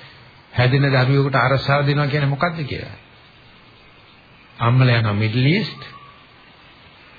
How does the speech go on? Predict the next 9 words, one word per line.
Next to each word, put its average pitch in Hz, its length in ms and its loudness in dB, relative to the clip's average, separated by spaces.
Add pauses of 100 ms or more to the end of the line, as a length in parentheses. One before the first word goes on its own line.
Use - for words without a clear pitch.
(180)
ගිහිල්ලා 156 360 2
එනකොට 160 360 0 (2000)
කෙල්ලට 175 340 -4
ලබ්බයි 160 440 -2
කම්බෙලා. 90 560 -4 (1600)
තාත්තා 135 460 -2
අම්මගේ 160 300 0
මිනිහම 170 300 0
තමයි. 175 300 -2